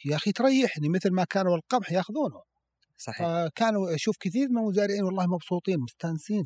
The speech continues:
Speaker 2: تطلع شهادة يا أبو
Speaker 1: <clears throat>
Speaker 2: محمد، تستخرج شهادة، الشهادة تمنح لك على عدد النخيل في المزرعة.
Speaker 1: معروفة هذه.
Speaker 2: وبشروط معينة، بأنواع محددة.
Speaker 1: نعم، نعم، معروفة
Speaker 2: إيه،
Speaker 1: هذه.
Speaker 2: نحاول نوضحها لل-، للمستمعين والمشاهدين. لهم أنواع محددة يطلبونها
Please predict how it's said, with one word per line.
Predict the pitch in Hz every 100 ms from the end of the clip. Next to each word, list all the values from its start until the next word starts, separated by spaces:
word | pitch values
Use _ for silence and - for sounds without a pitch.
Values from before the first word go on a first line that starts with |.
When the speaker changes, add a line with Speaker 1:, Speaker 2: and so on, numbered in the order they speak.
| - _ -
Speaker 2:
تطلع | - 170 135
شهادة | 143 143 147 214
يا |
أبو | 208
Speaker 1:
<clears throat> | 165
Speaker 2:
محمد، | 123 117 120 151 -
تستخرج | - 147 135
شهادة، | - 135 135 117 135 151 _ _ _ _ -
الشهادة | - 135 147 127
تمنح | 160 127 120
لك | 127 160 -
على | - 131
عدد | 117 143 127
النخيل | 117 117 127 -
في | 110
المزرعة. | 107 - - - _ _ _ _ _ -
Speaker 1:
معروفة | 170 160 123 -
هذه. | - 147
Speaker 2:
وبشروط | 147 165 180 208 160
معينة، | 147 160 147 123 160
بأنواع | 185 175 180 175
محددة. | 143 - 123 -
Speaker 1:
نعم، | 165 113 110 139
نعم، | - 143
معروفة | 120 131
Speaker 2:
إيه، | 113
Speaker 1:
هذه. |
Speaker 2:
نحاول | 139 196 202
نوضحها | 196 175 180 170
لل-، | 165 151 139 120 - _ -
للمستمعين | 139 143 143 147 123 117 147 170 _ _
والمشاهدين. | 139 139 135 123 120 127 170 - - _ _ _ _ -
لهم | 175 208
أنواع | 190 208 202
محددة | 165 156 160 135 127
يطلبونها | 170 190 170 139 113 113